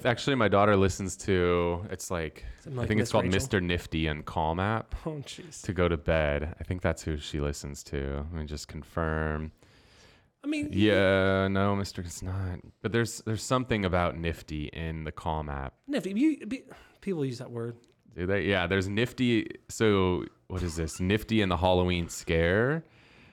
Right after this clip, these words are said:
Speaker 1: Yeah. So n-, th-, there is nifty
Speaker 2: I mean, but you
Speaker 1: in
Speaker 2: know what
Speaker 1: the
Speaker 2: the word
Speaker 1: Calm
Speaker 2: means, right? Like,
Speaker 1: Uh, just, I mean, just keep digging. Grab that shovel, dig a little deeper.
Speaker 2: I'm
Speaker 1: It's
Speaker 2: not
Speaker 1: fine.
Speaker 2: wrong here.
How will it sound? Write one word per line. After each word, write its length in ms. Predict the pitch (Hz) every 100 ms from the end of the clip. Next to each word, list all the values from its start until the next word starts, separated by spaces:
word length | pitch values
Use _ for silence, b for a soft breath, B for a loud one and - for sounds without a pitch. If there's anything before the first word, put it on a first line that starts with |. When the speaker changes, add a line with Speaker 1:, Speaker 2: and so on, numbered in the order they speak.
| b _
Speaker 1:
Yeah. 520 | - 85 92 87 80 82 -
So 480 | - 107 95 92 90
n-, 200 | - -
th-, 260 | - - -
there 180 | 98 104
is 160 | 107 95
nifty 500 | 95 98 - 85 82
Speaker 2:
I 60 |
mean, 80 | 294
but 80 | 277
you 60 | 277
Speaker 1:
in 60 |
Speaker 2:
know 80 | 285
what 120 | 240
Speaker 1:
the 60 | 190
Speaker 2:
the 80 | 175
word 100 | 196
Speaker 1:
Calm 120 | -
Speaker 2:
means, 360 | 202 151 123 120
right? 340 | 131 131 165
Like, 420 | 180 147 143 139 - -
Speaker 1:
Uh, 200 | 50 -
just, 200 | - 135 76 -
I 60 |
mean, 360 | 131 120 117 107 101 -
just 180 | 139 -
keep 160 | 175
digging. 280 | 156 143 123
Grab 200 | 123 147
that 120 | 170
shovel, 380 | - 156 147 151
dig 200 | 131 139
a 20 |
little 180 | 147 139
deeper. 440 | 120 127 127 123 123
Speaker 2:
I'm 120 | 123
Speaker 1:
It's 40 |
Speaker 2:
not 120 | 311 -
Speaker 1:
fine. 160 | 139
Speaker 2:
wrong 240 | 107 98 131
here. 240 | 131 110